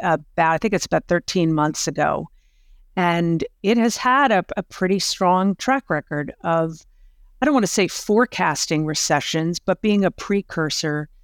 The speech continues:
to recessions, especially because of the impact it has on, on banks and the financial system and credit availability.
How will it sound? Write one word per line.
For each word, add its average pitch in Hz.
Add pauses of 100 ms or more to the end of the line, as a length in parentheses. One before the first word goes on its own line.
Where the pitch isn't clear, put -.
(260)
to 202
recessions, 175
especially 175
because 165
of 156
the 151
impact 143
it -
has 151
on, 147
on 165
banks 147
and 160
the 151
financial 151
system -
and 156
credit 156
availability. 147